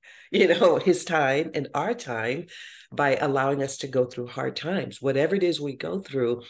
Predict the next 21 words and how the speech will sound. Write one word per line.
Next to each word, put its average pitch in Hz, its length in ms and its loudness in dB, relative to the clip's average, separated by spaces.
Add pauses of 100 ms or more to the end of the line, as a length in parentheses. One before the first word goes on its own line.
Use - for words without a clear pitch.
(340)
he 160 220 -4
is 160 460 0
going 139 280 -2
to 135 140 -8
use 180 420 -6
it - 220 -8 (320)
for 147 80 4
the 139 100 2
good 135 280 2
of 127 100 -2
someone 127 420 -2
else. - 340 -4 (320)
We 175 140 6
may 196 140 6
not 156 240 0
see 135 320 -2
the 131 120 -2
good 127 360 2 (100)
in 120 160 -6 (100)
our 147 460 0
situation 107 840 -4